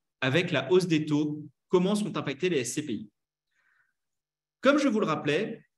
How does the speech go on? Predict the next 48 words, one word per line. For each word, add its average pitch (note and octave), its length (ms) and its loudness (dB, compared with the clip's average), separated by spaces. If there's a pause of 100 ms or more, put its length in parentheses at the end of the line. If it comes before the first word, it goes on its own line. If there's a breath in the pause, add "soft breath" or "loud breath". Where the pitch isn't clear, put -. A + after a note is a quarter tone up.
(200)
les C3 100 4
S C#3+ 120 0
C E3+ 80 0
P A3+ 100 -6
I A#3 40 -6
sont F3+ 240 -4
assez F3+ 300 -2
peu G3 100 -4
endettées. C3+ 460 -4 (500)
Euh, F2+ 180 -14
et B2+ 100 0
donc, E3 360 0 (100)
en A2 80 -8
fait, - 460 -2 (200)
elles B2 120 0
vont E3 180 0
pouvoir C#3 320 -4
faire F3 180 -4
de C3+ 100 -4
belles E3 420 -2
acquisitions - 460 -6
sur - 140 -16
deux A2+ 80 -4
mille A2+ 120 2
vingt-trois A2 380 0
parce C3 120 -2
qu'elles A#2+ 140 -4
vont A#2+ 80 -4
pouvoir B2+ 240 -6
faire A#2 160 -6
valoir C3+ 500 2
le G#2+ 120 -6
fait D3 180 -4
qu'elles A2+ 220 -2
investissent - 560 -6
en A#2 120 -4
cash. - 400 -6 (580 loud breath)
Mais E3 220 6
au-delà A#3 280 6
de - 60 0
ça, - 560 -4
à B2+ 60 2
un C#3 120 6
niveau E3 300 6
plus F3+ 140 -2
macro, D3+ 540 0 (140)
c'est F3 300 2
quoi, G#3 360 2